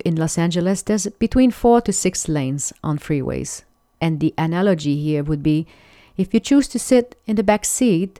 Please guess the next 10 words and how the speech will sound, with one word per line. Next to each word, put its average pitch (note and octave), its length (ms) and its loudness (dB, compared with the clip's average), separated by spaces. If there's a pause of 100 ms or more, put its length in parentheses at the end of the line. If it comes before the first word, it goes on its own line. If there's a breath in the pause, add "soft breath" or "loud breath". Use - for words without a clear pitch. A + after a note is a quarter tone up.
and F3+ 200 -2
watch F#3 300 -2 (180)
your E3+ 200 -2
cell B3 240 -2
phone, D#3 420 -4 (760)
you G#3+ 140 4
are F#3+ 120 4
not E3 220 0
really D#3+ 260 0
conscious F#3 580 -4